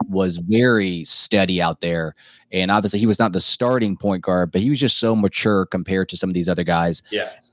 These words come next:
Speaker 1: And so Nick Smith Junior is more of a, like, he is a combo guard, I would say, but he
Speaker 2: Agreed.
Speaker 1: lost his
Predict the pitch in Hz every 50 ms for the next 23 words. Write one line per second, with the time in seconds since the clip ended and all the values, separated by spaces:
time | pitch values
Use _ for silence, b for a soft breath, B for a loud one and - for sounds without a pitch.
0 | - 98 98 98 95 95 98 87 - - 180 214 - 214 214 170 - 175 170 160
1 | 135 117 117 143 156 147 123 110 104 - - 120 113 98 - - - 185 175 165
2 | - - - 151 165 170 156 123 107 98 87 85 90 90 85 82 82 87 85 -
3 | _ - - 92 87 90 85 - - 98 90 87 85 82 82 - b b b b
4 | b 92 101 147 202 185 156 156 160 156 135 - - 123 104